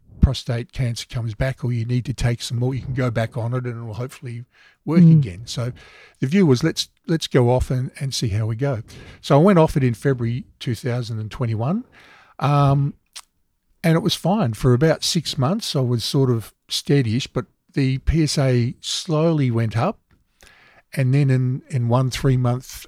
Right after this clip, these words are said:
Speaker 1: um, spot, it, it sort of doubled. It went from, I mean, I was down at point zero one,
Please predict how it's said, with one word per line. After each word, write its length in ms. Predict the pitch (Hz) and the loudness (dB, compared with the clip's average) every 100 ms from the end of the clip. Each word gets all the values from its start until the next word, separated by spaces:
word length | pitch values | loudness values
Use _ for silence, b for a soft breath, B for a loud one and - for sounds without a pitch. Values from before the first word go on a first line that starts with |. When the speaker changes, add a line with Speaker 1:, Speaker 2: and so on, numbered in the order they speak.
| - | -6
Speaker 1:
um, 440 | 120 117 110 135 _ - - | -4 -2 -4 -8 _ -20 -12
spot, 380 | - - 123 120 | -10 -4 -4 -4
it, 100 | 127 _ - | -6 _ -8
it 160 | 131 | -8
sort 220 | - 139 110 | -2 0 0
of 100 | 113 | 2
doubled. 340 | 156 123 107 | 2 2 0
It 60 | 113 | 0
went 260 | 131 127 | 0 -2
from, 360 | - 131 113 117 | -4 -4 -4 -4
I 80 | 139 | -4
mean, 280 | 127 117 156 | -2 -2 -2
I 40 | 120 | -4
was 220 | 113 104 | -4 -4
down 300 | 131 135 135 | 0 0 0
at 120 | 101 _ _ - | -4 _ _ -12
point 360 | - 120 - 135 | -4 -4 -6 -8
zero 400 | 151 120 110 110 | -2 0 0 2
one, 460 | 139 127 123 180 | 2 2 0 -4